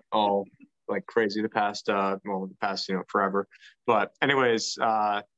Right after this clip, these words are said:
I'm, uh, probably gonna try to, you know, relax a little bit and maybe not run into, uh, any Civil War generals who are after me. And if you guys don't know what I'm talking about, you can go on, uh, World Alternative Media's BitChute channel and watch the video that Josh and I did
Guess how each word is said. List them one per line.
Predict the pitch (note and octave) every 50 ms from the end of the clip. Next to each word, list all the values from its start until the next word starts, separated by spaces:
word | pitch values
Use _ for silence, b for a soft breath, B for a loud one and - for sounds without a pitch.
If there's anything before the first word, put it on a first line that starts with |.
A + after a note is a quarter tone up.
| _ _ _ _ _ _ _ _ _ _ -
I'm, | A2+ A#2 A#2 A#2+ B2 B2
uh, | A#2+ A#2 A#2 A2+ A2+ - _
probably | - D#3 D#3+ F#3 F#3+
gonna | F3+ E3+ D#3 C3+
try | - - - - - D3 D3+ D#3+
to, | D#3+ - - -
you | D3 C#3+ C#3 C#3 C3+ -
know, | C3 B2+ A#2+
relax | A2+ A#2+ A#2+ B2+ B2+ B2+ - - -
a |
little | C3 B2 B2+ A#2+
bit | B2 A#2+ A#2+ A#2+ A#2+ A2+ -
and | - A2 G#2 G#2 G#2+ G#2+
maybe | A2+ A2+ A2+ A#2 A#2 A2+ A2+ A2 G#2+ G#2+
not | A2 A2 G#2 - G#2+
run | G#2+ G#2
into, | G#2+ G#2 G#2 - - G2+ G2+ G2 G2 - -
uh, | F#2+ G2 F#2+ F#2+
any | G2+ G2+ G2 G2+ F#2+
Civil | - - - G#2 G2+ G2
War | G2 G2 G2
generals | F#2+ G2 F#2+ F#2+ F#2+ F#2 F#2+ F#2+ -
who | F#2+ F#2
are | F#2 F#2 F#2+ -
after | - G2 F#2+ - - G2
me. | G2 F#2+ G2
And | G2
if | F#2+ A#2+
you | A#2
guys | A2+ A2 A2
don't | B2+ C3
know | C3+
what | B2+ A#2+
I'm | A#2
talking | D3+ D3 C#3+ C#3+ C#3 C3+
about, | C3+ C3+ C#3 C#3 A2 B2
you | A#2+ A2
can | - A2
go | G#2+ A#2 A#2 A#2
on, | A2+ A2 G#2+ G#2+
uh, | G#2+ G2+ G2 G2 G2+ G2
World | F#2 A2+ A2+ A2+ -
Alternative | - A#2 A2 G#2 G#2
Media's | A2 A2 G#2+ G#2 G2+ G2+ G2
BitChute | - - A2 - - - A2 G#2+
channel | - - G#2 G2+ G2+ G#2 G2+ F#2+
and | F#2 F#2+ F#2+
watch | G2 G2 G2+ G2+ -
the | - G2
video | G2 G2 G2+ G2+ G2 G2 G2
that | F#2+ F#2+ F#2+ F#2+
Josh | - G#2 F#2+ G2 - -
and | G2+ G2
I | F#2+
did | F#2+ G2+ G2 G2 F#2+ F#2+